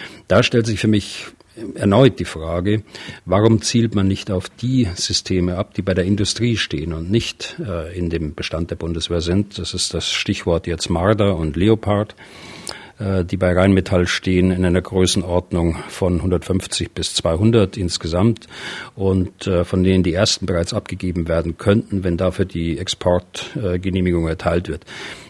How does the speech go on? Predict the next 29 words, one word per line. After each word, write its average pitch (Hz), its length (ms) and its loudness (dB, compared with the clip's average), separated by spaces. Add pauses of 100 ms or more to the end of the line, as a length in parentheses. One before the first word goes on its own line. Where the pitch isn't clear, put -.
(220)
Die 92 60 0
Begründung 107 840 6
wird 104 220 0
nicht - 400 0
öffentlich, 95 720 0
äh, 87 380 4
gegeben, 104 560 2
warum 92 260 4
das 85 140 -2
nicht 82 180 -6
gemacht 92 420 0
wird. 104 280 -2
Äh, 87 160 0
deshalb, 90 380 0 (120)
äh, 85 240 -6 (240)
wachsen 98 320 -2
ja 87 140 2
auch 90 100 -2
Spekulationen 101 840 0
da 92 260 4 (480)
in 101 160 0
den 92 140 4
Raum. 87 380 4 (340)
Also 98 240 4
solche, 113 460 4
äh, 98 520 2
Waffensysteme, 92 920 4 (240)
die, 98 380 4
äh, 95 120 8